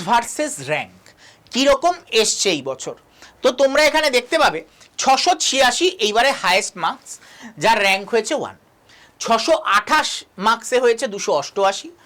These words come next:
ছশো মার্কসে হয়েছে হাজার, পাঁচশো ষাটে হয়েছে আট হাজার, পাঁচশো বিয়াল্লিশ মতনে হয়েছে ষোলো হাজার, পাঁচশো একত্রিশ মতো র্যাঙ্কে হয়েছে, আহ, নাম্বারে হয়েছে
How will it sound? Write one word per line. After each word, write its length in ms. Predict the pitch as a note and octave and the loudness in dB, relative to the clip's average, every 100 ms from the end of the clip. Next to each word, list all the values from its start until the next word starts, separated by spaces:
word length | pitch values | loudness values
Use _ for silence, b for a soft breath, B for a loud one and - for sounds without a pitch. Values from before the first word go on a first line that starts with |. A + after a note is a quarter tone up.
| b b b - | b b b -4
ছশো 300 | A3+ A#3+ D#4+ D4+ | 0 2 2 2
মার্কসে 300 | C#4+ - C4 | 0 0 2
হয়েছে 200 | A#3 G3+ E3+ D#3+ | 2 0 -2 0
হাজার, 240 | F3+ C4+ - b b b - | 0 0 -2 b b b 0
পাঁচশো 320 | A#3+ A#3+ - D4+ | 0 0 -2 -2
ষাটে 200 | D4+ C4+ C4 | 0 0 2
হয়েছে 260 | A#3+ A#3+ C4+ - G3 G#3 | 2 2 0 0 2 2
আট 80 | - | 2
হাজার, 220 | G#3+ F#3 - _ b b b b b _ | 0 0 -2 _ b b b b b _
পাঁচশো 320 | A#3+ A#3+ - D4 G3+ | 0 0 2 0 0
বিয়াল্লিশ 420 | A3+ C4 C#4 D4 C4+ | 2 2 2 -4 -2
মতনে 280 | C4+ C#4 C4+ C4+ | 0 0 0 0
হয়েছে 200 | B3 C#4 A#3+ | 0 -2 0
ষোলো 180 | A#3 B3 | 2 4
হাজার, 220 | D#3 D#3+ - b b b G#3 | 2 0 -4 b b b 0
পাঁচশো 280 | - - B3 A#3 | 0 0 -2 0
একত্রিশ 400 | A3+ - C#4+ C#4 B3+ | -4 -6 -6 -4 -2
মতো 160 | B3+ C4 A#3+ | -2 0 0
র্যাঙ্কে 260 | A3+ A3+ A3+ | 0 -2 -2
হয়েছে, 240 | G#3+ G3+ - | -2 -2 -2
আহ, 260 | F#3+ F3 F3 | 0 2 2
নাম্বারে 280 | F#3+ G3+ A3 G#3 | 0 0 0 2
হয়েছে 260 | F#3 A3 | 0 -2